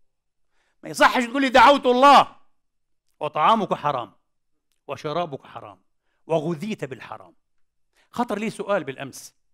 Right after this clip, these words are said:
حين قال تبارك وتعالى: "أمن يجيب المضطر إذا دعاه ويكشف السوء"، هل جواب المضطر مشروط أيضًا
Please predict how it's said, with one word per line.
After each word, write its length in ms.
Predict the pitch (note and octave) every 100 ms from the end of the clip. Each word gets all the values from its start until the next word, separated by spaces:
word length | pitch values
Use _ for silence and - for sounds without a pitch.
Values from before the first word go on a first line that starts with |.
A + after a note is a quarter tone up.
| _ _ _ _ _ _
حين 200 | - A#3+
قال 300 | G#3+ B3+ A#3
تبارك 360 | F3+ F#3+ G3 -
وتعالى: 400 | E3+ F3 F#3 F#3
"أمن 320 | F3 G3+ F3+
يجيب 420 | E3+ D#3+ E3+ F#3+
المضطر 800 | F3+ E3+ E3+ - _ A#3+ A3+ D#3+
إذا 280 | D3 D3 B2+
دعاه 380 | A#2 A2 A2 A2+
ويكشف 440 | C3 D#3+ - C3+
السوء"، 320 | B2+ - G#2 _ _ _ _ _ _ _ _ _ _ _
هل 420 | - C3 B3+ D4
جواب 400 | F#3 F#3+ G#3+ A3
المضطر 540 | G3 F3 E3 - G3 F3
مشروط 800 | D#3 - F#3+ C4+ C4+ B3 G#3+ G#3+
أيضًا 580 | C4 A#3 F3+ B3 F3+